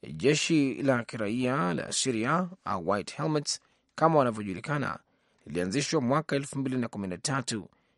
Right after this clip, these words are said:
kama mtandao wa watumishi wa uokozi ili kusaidia watu waliojeruhiwa baada ya mashambulizi ya anga na mashambulizi mengine katika mzozo wa miaka saba wa Syria kati ya majeshi yanayomuunga mkono Rais Bashar al-Assad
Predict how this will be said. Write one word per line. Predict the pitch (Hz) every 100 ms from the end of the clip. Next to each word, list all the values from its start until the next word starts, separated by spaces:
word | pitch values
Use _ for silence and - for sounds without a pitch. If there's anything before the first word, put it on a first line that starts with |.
| _ -
kama | 139 143
mtandao | 131 127 139 147 165
wa |
watumishi | 143 - 110 131 -
wa | 123
uokozi | 110 - 180 165 165 160 - _ _ _
ili | 202 165
kusaidia | - 110 104 98
watu | 90 123 123 113
waliojeruhiwa | 113 113 120 143 170 - - _ _ _ _ -
baada | 98 104 110
ya | 110
mashambulizi | 110 - 117 110 117 110
ya | 113
anga | - 156 143 139 - _ _ _ -
na | 160
mashambulizi | 151 - 156 160 151
mengine | 156 156 190 127 98 - _ - _
katika | - 131 143
mzozo | 123 110 160 151
wa | 147
miaka | 135 135 127
saba | - 165 151
wa | 143
Syria | 131 196 151 92 78 - - _ _ _
kati | - 131 135 -
ya | 147
majeshi | 120 110 170 - 127 107 _ _ _
yanayomuunga | - 87 101 113 113 120
mkono | 117 135 139 127
Rais | 123 120 -
Bashar | 113 - - 147 143 -
al-Assad | 143 135 - 160 143